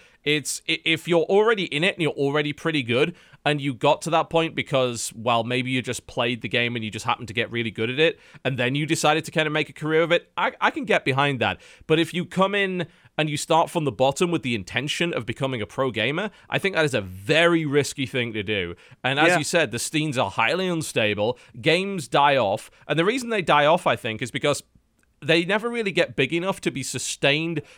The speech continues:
Speaker 1: purely off the viewership experience. Whereas American football, soccer, et cetera, et cetera, it does. Like, it doesn't
Speaker 2: Yeah,
Speaker 1: ma-,
Speaker 2: yeah.
Speaker 1: it does not matter how many people go and play Sunday football down the park. It makes no
Speaker 2: Yeah, yeah.
Speaker 1: difference to the bottom line.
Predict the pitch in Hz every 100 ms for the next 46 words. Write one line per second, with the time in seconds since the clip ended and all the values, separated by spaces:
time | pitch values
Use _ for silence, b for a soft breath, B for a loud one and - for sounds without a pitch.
0 | B - - - 214 240 170 110 107 117
1 | 127 113 113 - 92 - 110 85 71 -
2 | b b 143 151 147 135 - _ - 143
3 | 175 185 175 - 170 - 160 156 151 -
4 | - 143 135 143 131 123 - 139 - 135
5 | - 117 - 113 110 b b 147 131 113
6 | 143 107 80 - - _ _ 131 - 160
7 | 190 196 135 135 - 131 160 185 202 190
8 | 180 139 127 143 151 147 143 139 131 139
9 | 143 - 143 - 151 143 139 135 135 131
10 | 147 - 123 120 117 110 - 101 69 -
11 | _ _ _ _ 139 127 131 - 143 165
12 | 185 165 180 - 143 123 131 127 120 90